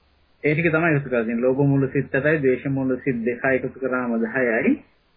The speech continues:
අ, සිත් හැටියට දහයයි, චෛතසික හැටියට විසිපහක්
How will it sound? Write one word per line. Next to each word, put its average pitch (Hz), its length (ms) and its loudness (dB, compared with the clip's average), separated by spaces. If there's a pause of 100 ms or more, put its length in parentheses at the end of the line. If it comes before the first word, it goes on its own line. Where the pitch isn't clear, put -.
(460)
අ, - 100 -10 (200)
සිත් - 280 0
හැටියට 139 440 0
දහයයි, 131 380 0
චෛතසික 139 520 -2
හැටියට 147 320 -2
විසිපහක් 139 520 -4